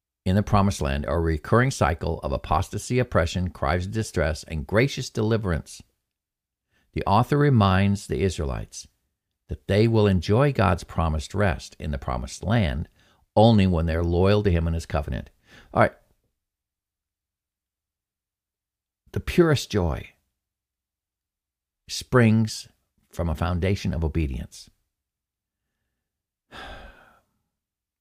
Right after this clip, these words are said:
Do we obey God in order to be happy?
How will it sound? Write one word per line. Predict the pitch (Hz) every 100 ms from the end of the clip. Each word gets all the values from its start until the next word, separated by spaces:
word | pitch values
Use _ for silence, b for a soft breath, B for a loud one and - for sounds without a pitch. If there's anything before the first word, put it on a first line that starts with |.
| _ b b b _
Do | 113 117
we | 113 147 156 151 _ _ -
obey | 95 85 95 107
God | 101 92 82 85 92
in | - 71
order | 67 98 92
to | 82
be | 78
happy? | - 60 - 57 -